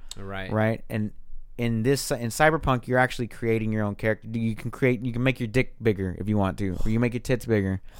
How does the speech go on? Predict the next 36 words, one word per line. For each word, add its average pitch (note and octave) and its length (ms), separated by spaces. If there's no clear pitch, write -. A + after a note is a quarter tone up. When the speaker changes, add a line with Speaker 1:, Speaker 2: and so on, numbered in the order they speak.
Speaker 2:
in G#2 140
that G2 160
game. E2 220
So A#2 240
I G#2+ 140
think C#3+ 160
that D3 100
you're B2+ 140
gonna C3 160
see A#2 200
a G#2 80
little A2+ 340
bit A2+ 140
more, A2 640
um, F#2+ 540
Speaker 1:
Customization. A2 800
Speaker 2:
customization. A#2+ 400
Speaker 1:
Especially F#3 260
when F#3 100
it - 20
comes E3+ 100
to, D#3+ 60
like, C#3 80
the, C#3 120
the, B2 380
the, B2 160
the, G#2 60
the C3 100
mods, C3+ 520
you B2 100
could, B2+ 140
or D3+ 60
the, C3+ 180
the C#3 120
cyborg D#3 560
impl-, B2+ 260